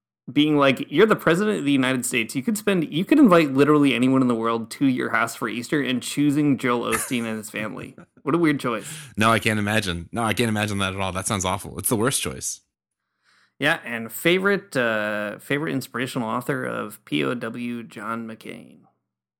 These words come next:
Speaker 2: <laughs> That's such a bizarre smattering of things. Um, well,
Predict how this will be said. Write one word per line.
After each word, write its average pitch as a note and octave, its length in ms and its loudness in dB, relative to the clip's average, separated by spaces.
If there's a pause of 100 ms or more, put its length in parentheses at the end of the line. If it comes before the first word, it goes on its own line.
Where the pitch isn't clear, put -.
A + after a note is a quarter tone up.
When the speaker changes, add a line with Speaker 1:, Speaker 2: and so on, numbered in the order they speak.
(800)
Speaker 2:
<laughs> F#3+ 960 -8
That's - 160 0
such G#3 160 0
a A#3 320 2 (300)
bizarre G2 420 -2
smattering F2+ 600 0
of E2+ 100 -8
things. B1+ 440 -12 (320)
Um, G#2 560 0 (340)
well, B2+ 360 4